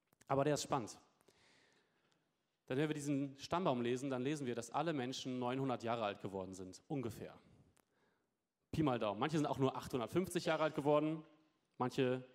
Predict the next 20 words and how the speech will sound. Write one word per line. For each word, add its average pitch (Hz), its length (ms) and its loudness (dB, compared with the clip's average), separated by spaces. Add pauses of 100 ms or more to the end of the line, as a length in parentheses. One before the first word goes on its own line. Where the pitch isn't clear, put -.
neunhundertsechzig. 120 1000 0 (1300)
Ja, - 140 -6 (140)
das - 140 -8
ist 113 100 -4
wenig, 120 320 2
ne? 120 160 2
Achthundertfünfzig 113 680 -2
Jahre. 110 280 -4 (1300)
Und 151 160 4
dann 170 240 6
lesen 160 280 6
wir 151 300 8
in 139 100 4
Genesis 143 380 2
fünf 156 240 4
einundzwanzig 131 720 0
über 127 220 2
Henoch. 117 440 -4 (1200)
Henoch 196 480 6
war 151 420 4